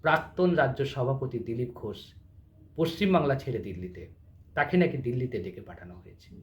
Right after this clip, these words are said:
অর্থাৎ দিল্লিতে তিনি চলে গেলেন, নরেন্দ্র মোদীর সভায় গেলেন না।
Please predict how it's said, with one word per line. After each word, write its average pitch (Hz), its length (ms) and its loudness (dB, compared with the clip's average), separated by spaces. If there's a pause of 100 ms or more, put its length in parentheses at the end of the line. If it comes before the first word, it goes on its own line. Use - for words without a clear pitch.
(340)
অর্থাৎ 139 380 0 (760)
দিল্লিতে 196 720 8 (360)
তিনি 175 280 6
চলে 175 240 6
গেলেন, 156 340 6 (540)
নরেন্দ্র 202 400 4
মোদীর 185 220 4
সভায় 131 440 -2
গেলেন 107 300 -4
না। 87 160 -8